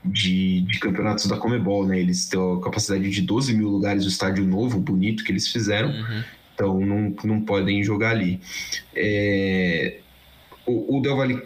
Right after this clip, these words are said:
Speaker 1: então, como eu falei, chega de uma forma até mais tranquila. É, é um time que parecia não muito pronto pra Libertadores, mas que conseguiu se adaptar bem na Sul-Americana, né?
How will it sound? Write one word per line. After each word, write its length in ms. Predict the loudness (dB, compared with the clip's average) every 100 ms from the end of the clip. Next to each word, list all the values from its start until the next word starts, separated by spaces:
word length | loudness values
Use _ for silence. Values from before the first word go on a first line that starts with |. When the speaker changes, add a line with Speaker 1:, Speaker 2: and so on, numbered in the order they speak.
| -2
Speaker 1:
então, 260 | 0 2
como 120 | 2 2
eu 40 |
falei, 200 | 2 2
chega 420 | 2 0 0 -2 -2
de 100 | 0
uma 100 | 0
forma 220 | 0 0
até 140 | 0
mais 240 | 0 -2 0
tranquila. 800 | 0 -2 -2 0 2 2 -2 -6 -16 -18 -10 -2
É, 520 | 0 2 2 0 0
é 80 | 0
um 180 | 0 0
time 360 | 0 0 0
que 240 | -2 -2 -2
parecia 960 | -2 0 0 0 0 2 2 2 2
não 240 | 2 0 2
muito 320 | 0 -2 -2
pronto 340 | 0 0 -2
pra 160 | -2 0
Libertadores, 720 | 2 0 2 0 0 0 2
mas 220 | 0 0
que 180 | -2 -2
conseguiu 460 | -2 -2 0 0 0
se 120 | 0
adaptar 380 | -2 -2 -2 0
bem 240 | 2 2
na 80 | 0
Sul-Americana, 880 | 0 0 2 0 -2 -2 0 2 2
né? 240 | 0